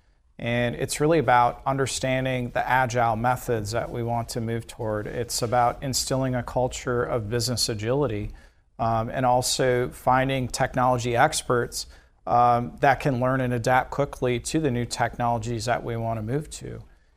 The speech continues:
So finding the right motivation, training, coaching, experience, and expertise is part of our vision in terms of the workforce of the future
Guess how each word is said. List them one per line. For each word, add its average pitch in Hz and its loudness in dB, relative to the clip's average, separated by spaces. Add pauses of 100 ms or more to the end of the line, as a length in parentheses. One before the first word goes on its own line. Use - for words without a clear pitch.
So 127 2
finding 156 4
the 139 2
right 143 6
motivation, 127 -2
training, 139 0
coaching, 143 -2
experience, 131 -2
and 120 0
expertise 127 -2 (420)
is 120 0
part 135 2
of 127 2
our 127 4
vision 123 -2
in 123 -6
terms 120 -4
of 117 0
the 117 0
workforce 120 -2
of 113 -2
the 107 -4
future 123 -2